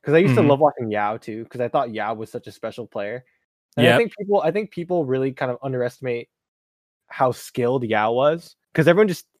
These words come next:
Speaker 1: calls about the size, right? And I was like, "No, dude,
Speaker 2: Yeah.
Speaker 1: Yao, Yao had the size, but he had some of the
Speaker 2: He
Speaker 1: best
Speaker 2: had the
Speaker 1: touch
Speaker 2: touch.
Speaker 1: I've ever seen." And he had some great footwork. Like, he
Speaker 2: Mm-hmm.
Speaker 1: shouldn't be able to move the way he moves for a guy his size, but he could move 'cause he had the great footwork.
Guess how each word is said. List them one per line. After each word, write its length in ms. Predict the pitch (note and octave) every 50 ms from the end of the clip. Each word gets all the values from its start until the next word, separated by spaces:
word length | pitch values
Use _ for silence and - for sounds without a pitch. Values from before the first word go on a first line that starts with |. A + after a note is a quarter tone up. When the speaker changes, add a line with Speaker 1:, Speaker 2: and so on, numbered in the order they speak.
| _ _ -
Speaker 1:
calls 240 | - D3 D#3 C#3+ C#3
about 120 | C#3+ -
the 60 | A#2+
size, 380 | G#2+ - A#2 A#2 B2+ B2 G#2+ G#2+
right? 100 | A2+ A#2+
And 80 | - C#3+
I 20 |
was 80 | C#3 C#3+
like, 80 | C#3 C#3+
"No, 140 | F3+ F3+ D3
dude, 160 | B2+ C3 C3+
Speaker 2:
Yeah. 120 | C3 A2+
Speaker 1:
Yao, 300 | G#2 E3+ G3 G#3+ G#3+ G3 - _ _ _ _ _ _ _ _ _ _ _ _ -
Yao 280 | - E3+ F#3+ G#3+ G3 G3+
had 200 | G#3 C#3 F3+ E3+
the 80 | D3 B2+
size, 340 | - - E3+ E3 E3+ D3+ B2
but 120 | B2+ C3
he 100 | - E3+
had 240 | F3 D#3 C3 B2+ - _ _ _ _
some 120 | - F3
of 100 | E3 D3
the 80 | C#3 F3+
Speaker 2:
He 60 | D#3
Speaker 1:
best 20 |
Speaker 2:
had 100 | D3 C#3 G#2
the 40 | A2
Speaker 1:
touch 100 | C#3+ D#3
Speaker 2:
touch. 340 | C#3+ C3+ D3+ E3 D3 C3 -
Speaker 1:
I've 60 | D#3
ever 160 | D3+ E3 D#3+ -
seen." 480 | - - F#3+ F#3 F#3 F#3+ G3 G3+ G3 - _ _ _ _ _ _ _ _ -
And 140 | - D3 C3+
he 80 | - G#3
had 80 | G3+
some 140 | - A3 E3
great 300 | A2+ A2+ C3+ C3 B2 A#2+ _ -
footwork. 500 | - D#3+ - - B2+ A#2+ A#2 A2+ _ - _ _ -
Like, 140 | - D3+ C#3
he 160 | - G#3+ A#3
Speaker 2:
Mm-hmm. 80 | F3 C#3+ C3
Speaker 1:
shouldn't 200 | - - D3+ -
be 100 | A#3 A3
able 120 | G#3+ A3
to 80 | F#3+ D#3
move 280 | C3+ C3 C#3+ D#3 E3 D3+
the 100 | C#3+ C3+
way 100 | C3+ B2+
he 160 | - D3 A#2+
moves 560 | A2+ A2 A2+ A#2+ C3 D3+ E3+ E3+ D#3 - - _ _ _ _ _ -
for 160 | - C#3+ C#3
a 60 | B2+
guy 240 | A2+ B2+ A#2+ B2+ B2+
his 220 | C3 C3+ A#2 -
size, 320 | - B2 A2+ G#2+ A#2 A2+ B2+
but 100 | D3 B2+
he 120 | D#3+ E3+
could 160 | - F#3+ D3+
move 240 | E3 G#3 A#3+ A3+ -
'cause 100 | F3+ C#3
he 60 | C#3
had 80 | D3+ D3
the 80 | D3+
great 240 | B2+ E3 C#3+ B2 -
footwork. 500 | - D3+ - - F2 B1+ - _ _ -